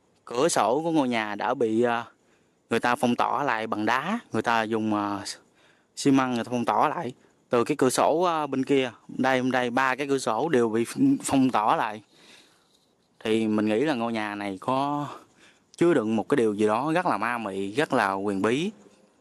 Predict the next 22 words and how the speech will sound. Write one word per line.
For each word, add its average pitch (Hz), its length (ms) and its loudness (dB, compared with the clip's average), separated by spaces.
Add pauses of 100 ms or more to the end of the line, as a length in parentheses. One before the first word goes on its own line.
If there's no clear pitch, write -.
(160)
Đó, 107 180 -4 (160)
ở 117 120 -2
trên 117 280 0
thì 104 160 -4
cũng 113 240 0
là 123 60 -2
mái 113 160 -4
ngói 127 240 -2
thôi. 131 180 -4 (1400)
Cửa 113 140 0
sau, 117 340 0
cửa 117 140 -2
trước 156 260 0
đồ 110 200 0
là 104 140 -2
bị, 104 220 -2
ờ, 117 260 -4
phá 156 300 -2
lại 131 140 -4
hết 143 140 -4
hoàn 107 220 -2
toàn. 107 220 2